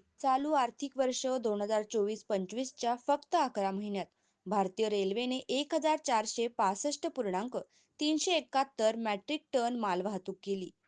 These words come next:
हा आकडा मागील संपूर्ण आर्थिक वर्षाच्या तुलनेत अधिक आहे. रेल्वे मंत्रालयाने दिलेल्या माहितीनुसार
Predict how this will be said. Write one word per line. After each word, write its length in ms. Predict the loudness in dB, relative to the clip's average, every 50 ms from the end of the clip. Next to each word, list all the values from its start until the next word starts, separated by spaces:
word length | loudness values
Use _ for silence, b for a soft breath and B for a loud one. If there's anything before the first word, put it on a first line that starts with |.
| _ _ _ _ _ _ _ -4
हा 200 | 0 2 2 2
आकडा 360 | 2 0 -2 -2 0 -2 -2 b b b b b -2
मागील 380 | 2 2 2 4 2 0 -2
संपूर्ण 500 | -2 0 0 0 0 0 -2 -2 0 0
आर्थिक 520 | 0 0 0 0 -2 -2 -4 -8 -6 -2 0
वर्षाच्या 500 | 0 0 0 0 -2 -2 0 0 -2 -2
तुलनेत 400 | -2 -2 -4 -4 -4 -4 -4 -6 -4 -2
अधिक 320 | -2 -2 -2 -4 -6 -4 -4
आहे. 200 | -4 -4 -4 -8 -10 _ _ _ _ _ _ _ _ _ _ _ 12
रेल्वे 460 | 12 12 12 12 12 12 12 10 2
मंत्रालयाने 800 | 2 2 0 0 2 2 2 2 4 2 2 2 2 0 0 0
दिलेल्या 420 | 0 -2 -2 -2 -2 -2 -2 -2
माहितीनुसार 800 | -2 -2 -4 -4 -4 -4 -4 -4 -4 -4 -4 -2 -2 -2 -2 -4